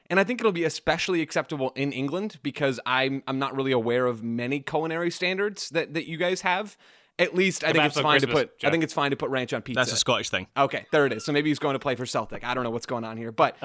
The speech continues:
Speaker 1: a little bit of backstory on Juventus and their, their financial situation.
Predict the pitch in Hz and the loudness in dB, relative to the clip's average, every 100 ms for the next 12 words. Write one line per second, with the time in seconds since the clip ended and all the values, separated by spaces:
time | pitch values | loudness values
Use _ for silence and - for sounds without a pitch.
0 | - - - - 170 226 190 165 147 156 | -14 -12 -6 -2 6 6 6 4 2 0
1 | - 117 113 131 _ 135 135 135 139 139 | -2 -4 -4 -6 _ -4 -2 0 0 0
2 | 131 117 120 123 120 117 117 127 123 131 | -2 -8 -4 -2 -2 -4 -6 -4 -4 -6
3 | 120 117 117 107 120 | -10 -6 -6 -4 -6